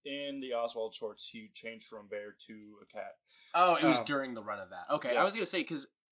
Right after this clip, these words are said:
Speaker 2: Mickey didn't
Speaker 1: And,
Speaker 2: show up until,
Speaker 1: and
Speaker 2: what was
Speaker 1: then
Speaker 2: it,
Speaker 1: when
Speaker 2: Plane Crazy in, like, nineteen twenty-eight or something?
Speaker 1: Well, the first one's Steamboat, really.
Speaker 2: No.
Speaker 1: That was released.
Speaker 2: No, no, no, no.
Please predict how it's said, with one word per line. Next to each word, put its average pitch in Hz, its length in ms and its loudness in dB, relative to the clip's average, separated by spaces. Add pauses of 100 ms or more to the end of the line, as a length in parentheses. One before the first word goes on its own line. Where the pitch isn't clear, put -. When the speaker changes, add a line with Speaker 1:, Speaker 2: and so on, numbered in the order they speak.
(100)
Speaker 2:
Mickey 233 380 0
didn't 175 120 4
Speaker 1:
And, 143 60 0
Speaker 2:
show 143 220 2
up 131 140 2
until, 117 420 -4
Speaker 1:
and 147 100 4
Speaker 2:
what 131 80 2
was 147 100 4
Speaker 1:
then 143 100 -2
Speaker 2:
it, - 40 -2
Speaker 1:
when 131 80 -2
Speaker 2:
Plane 143 260 0
Crazy 147 480 -4
in, 123 80 -4
like, 107 180 -8
nineteen 117 260 -6
twenty-eight 113 400 -10
or 135 80 -10
something? 160 380 -14
Speaker 1:
Well, 131 100 -10
the 131 100 -10
first 165 300 -6
one's 120 140 -10
Steamboat, 110 460 -10
really. 107 340 -6
Speaker 2:
No. 151 340 4
Speaker 1:
That 127 160 4
was 117 160 -4
released. 113 720 -8
Speaker 2:
No, 143 120 -4
no, 156 160 0
no, 139 180 0
no. 104 200 -4